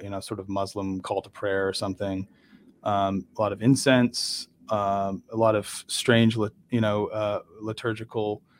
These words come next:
implements and things. <clears throat> I mean, the, the, as I've,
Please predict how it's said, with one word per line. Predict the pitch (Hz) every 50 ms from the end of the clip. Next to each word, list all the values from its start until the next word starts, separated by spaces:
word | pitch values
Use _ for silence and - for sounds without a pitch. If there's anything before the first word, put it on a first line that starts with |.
| _ _ -
implements | 120 117 117 - 120 113 113 110 110 - - - -
and | 113 113
things. | 117 110 110 110 110 - - - _ _
<clears throat> | -
I | 196 - - - - 185 123 113 - _ - - - _ _ -
mean, | 123 123 123 120 120 - -
the, | 156 135 127 123 120 -
the, | 113 120 123 - - - 143 127 -
as | 139 135 120
I've, | 127 113 113